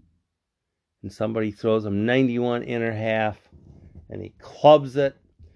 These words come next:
and it goes out into the street, nobody will say,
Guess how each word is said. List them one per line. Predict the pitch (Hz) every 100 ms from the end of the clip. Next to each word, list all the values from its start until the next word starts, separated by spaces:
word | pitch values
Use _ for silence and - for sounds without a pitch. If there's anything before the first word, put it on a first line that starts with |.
| _ _
and | 104
it | 92 95
goes | 95 120 117
out | 127 127 123
into | 120 117
the | 113
street, | - - 110 110 110 _ _ _ _ _ _ _ _ _ _ _ _ -
nobody | 117 117 117 110 107
will | 104
say, | - 107 98 98